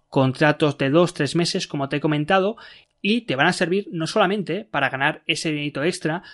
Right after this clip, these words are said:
para si quieres, pues, rellenar un poco de currículum, sino también para conocer de forma masiva a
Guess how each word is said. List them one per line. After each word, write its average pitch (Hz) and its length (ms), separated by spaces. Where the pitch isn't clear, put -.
para 123 260
si 135 120
quieres, 143 240
pues, 139 200
rellenar 135 260
un 139 120
poco 143 220
de 127 140
currículum, 175 580
sino 208 400
también 190 500
para 175 520
conocer 170 680
de 151 160
forma 180 480
masiva 165 640
a 165 340